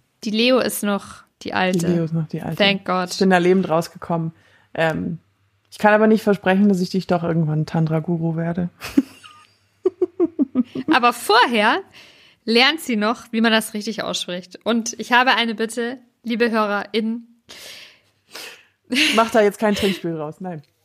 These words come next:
Speaker 1: Doch,
Speaker 2: Nein, hör auf.
Speaker 1: macht aus dieser Fol-, <laughs> macht aus dieser Folge bitte ein Trinkspiel. Bitte, bitte. Immer, wenn Leo das Wort Tantra sagt und nicht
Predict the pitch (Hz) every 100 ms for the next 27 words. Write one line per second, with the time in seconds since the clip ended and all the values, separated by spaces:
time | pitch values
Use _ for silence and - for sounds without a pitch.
0 | _ 269 277 208 208 - 220 247 302 -
1 | 311 - 285 294 277 302 311 - - -
2 | - - - _ _ _ - - - -
3 | - - - - 320 415 - 302 - 269
4 | - - - - _ _ _ _ _ _
5 | - 440 392 427 415 349 349 - - -
6 | - - - _ - 311 320 262 233 220
7 | 269 240 254 - 208 214 202 _ _ 240
8 | 233 - 226 220 202 202 _ - - -
9 | _ - 392 208 226 294 - _ _ 220
10 | 214 220 240 214 208 - 202 196 - -
11 | 220 226 - - 156 175 180 233 240 -
12 | 190 214 - 185 185